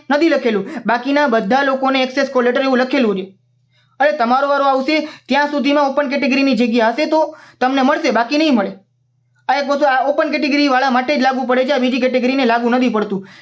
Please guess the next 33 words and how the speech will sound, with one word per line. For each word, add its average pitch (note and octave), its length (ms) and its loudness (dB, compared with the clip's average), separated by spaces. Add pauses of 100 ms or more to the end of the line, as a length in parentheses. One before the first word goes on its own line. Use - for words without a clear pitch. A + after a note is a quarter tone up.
આ B3+ 100 2
વસ્તુ C4 240 -2
ધ્યાનમાં B3+ 320 0
રાખવાની A#3 260 0
જરૂર F#3+ 260 -2
છે. F#3+ 140 -10 (240)
આ B3+ 120 0
વસ્તુ C#4 260 -2
વિચાર્યા C#4+ 360 2
વગર C#4+ 160 0
અમુક C#4 240 0
લોકો C4+ 400 0 (200)
બોલતા B3+ 280 0
હોય G3 160 -4
છે. G3+ 140 -12 (680)
હવે C4+ 160 0
કમેન્ટ D4 340 -2
તમે A3 160 0
જુઓ, F#3+ 220 -4 (1500)
ડાયરેક્ટ B3+ 420 0 (460)
કૃષ્ણ B3+ 240 2
ભગવાનજી B3+ 460 0
જ B3 80 -8
કમેન્ટ B3 260 2
કરતા B3 220 0
એવું A#3 200 2
લાગે A3+ 220 0
છે, A#3 100 2 (600)
ફોટો A#3 200 0
એવો A#3+ 140 4
રાખેલો A3+ 380 0
છે G#3+ 60 0
એટલે A3+ 320 -2